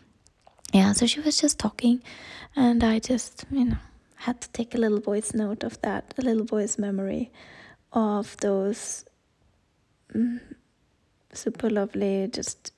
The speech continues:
chill mornings, um, with her, and also not stressing out about all the million things that I would have wanted to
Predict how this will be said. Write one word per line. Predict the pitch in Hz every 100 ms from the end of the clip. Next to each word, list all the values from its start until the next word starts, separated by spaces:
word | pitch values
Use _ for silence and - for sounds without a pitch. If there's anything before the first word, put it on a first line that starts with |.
| -
chill | - 220 214 190 190 214 - - - - _ _ _
mornings, | 208 190 - - - 202 - - - 196
um, | 196 190 214 -
with | 196 208
her, | 196 190 165 170 240 - _ _ _ _ _ _ _
and | 202 214 208 190 - 185 247 - - _ - - - - _ _ _ _ -
also | 233 220 - 214 220 220 - _ -
not | 214 208 214 - - - - _ _ _ _ _
stressing | - - 190 - 190
out | - 190
about | 190 123 - - - - _ _ _ _ _ _ _ _ _ _ -
all | 196 170 -
the | 175 - - -
million | 175 214 202 185 180
things | - - - 190 -
that | 214 208 - -
I | 185 180 - 117 - - -
would | 196 98
have | 92 -
wanted | - - - - -
to | - - 214